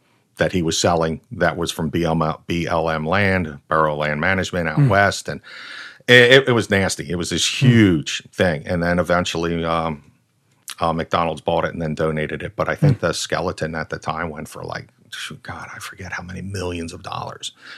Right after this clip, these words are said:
Speaker 1: But it really awakened people's
Speaker 2: So
Speaker 1: eyes.
Speaker 2: this sparked a fossil hunting craze?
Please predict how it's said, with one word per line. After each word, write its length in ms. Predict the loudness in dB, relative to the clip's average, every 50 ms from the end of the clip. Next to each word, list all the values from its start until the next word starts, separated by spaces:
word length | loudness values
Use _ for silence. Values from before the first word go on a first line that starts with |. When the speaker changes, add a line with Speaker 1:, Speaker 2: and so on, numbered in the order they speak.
| -4 0
Speaker 1:
But 100 | 0 2
it 60 | 2
really 300 | 4 4 4 6 4 4
awakened 420 | 2 2 0 0 0 -2 -4 -4 -4
people's 300 | -4 -6 -4 -6 -4 0 2
Speaker 2:
So 80 | 4 6
Speaker 1:
eyes. 40 | 6
Speaker 2:
this 180 | 6 4 4 2
sparked 400 | 2 4 6 6 6 4 2 0
a 120 | -2 0
fossil 360 | 2 2 4 4 4 4 4
hunting 240 | 4 4 4 2 2
craze? 440 | 2 2 2 4 4 2 2 -2